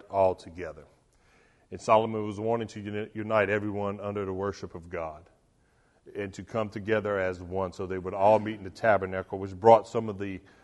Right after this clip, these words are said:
the old time with Moses, uh,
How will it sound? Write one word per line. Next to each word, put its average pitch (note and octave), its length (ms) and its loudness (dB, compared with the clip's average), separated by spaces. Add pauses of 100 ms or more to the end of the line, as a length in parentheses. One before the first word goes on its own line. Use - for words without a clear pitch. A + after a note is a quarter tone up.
(200)
the A2+ 140 4
old C3 400 10
time G2 360 8
with F#2+ 120 -6
Moses, G2+ 680 6 (320)
uh, F2+ 400 8